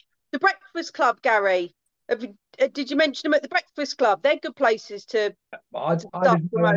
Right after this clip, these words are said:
Speaker 2: anything
Speaker 1: them.
Speaker 2: at all in there. But like I said, now that I've been there the first time,
Speaker 1: Yeah.
Speaker 2: you know, I've put a couple of friend requests out there. And like I said, I'll be taking Albert once a month in there anyway. And now
Speaker 1: Yeah.
Speaker 2: I know Andy's in there as well. And like
Speaker 1: Yeah.
Speaker 2: Andy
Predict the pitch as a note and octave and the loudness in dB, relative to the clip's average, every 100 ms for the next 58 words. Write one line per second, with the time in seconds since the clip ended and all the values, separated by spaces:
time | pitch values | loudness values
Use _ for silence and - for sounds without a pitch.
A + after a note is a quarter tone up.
0 | D#3+ A3 C4+ - F3+ F3 D3 C3+ A#2+ G2+ | 0 -2 -2 0 2 2 0 -6 -8 -8
1 | F2+ - C3 C#3 B2+ - D3 A#2+ D3+ D#3+ | -14 -8 -2 -2 -4 -2 0 0 -2 -2
2 | D3 D3 - _ _ D3 - D#3 D#3+ C#3+ | 0 0 -2 _ _ -8 -4 -2 -2 -2
3 | C#3 C3 D3+ C#3+ - - E3 A#2+ A2 E3 | -2 -4 0 0 0 -8 -8 -6 -6 -6
4 | E3 _ _ _ A3+ B3 A3 _ _ B2+ | -6 _ _ _ 0 0 0 _ _ -10
5 | A#2 A#2+ - _ _ - - - D#3 C#3 | -6 -6 -8 _ _ -4 -4 0 -4 -2
6 | C3 D#3+ D#3 B2 - C#3+ C3+ - C#3 C3+ | 0 2 2 -2 -4 0 0 0 -4 -4
7 | B2 A#2 C3 - _ _ A2+ B2+ C3 A2+ | -6 -6 -8 -10 _ _ -6 -4 -4 0
8 | D3 C#3+ C#3+ D#3 D#3 C#3+ C#3 C#3+ C3+ C3 | 2 2 0 0 0 0 -2 0 0 0
9 | C#3+ C#3+ C3+ C#3 C3+ C3 C3+ D3 D#3 A#2+ | -4 -4 -10 -10 -10 -12 -6 -4 -4 -4
10 | G2+ F#2 _ A2+ B2+ D3+ D3 - - - | -8 -10 _ -14 -6 2 4 4 0 -12
11 | C3+ B2+ D#3 F#3 D#3+ C3+ A#2+ B2 A#2+ A#2+ | -18 -12 -4 -2 -2 -6 -12 -10 -6 -6
12 | B2 A#2+ D#3 G#2+ C3 - _ _ _ A#2 | -6 -2 -2 0 -4 -8 _ _ _ -4
13 | C3 - G3+ G#3+ | -4 -2 -2 -2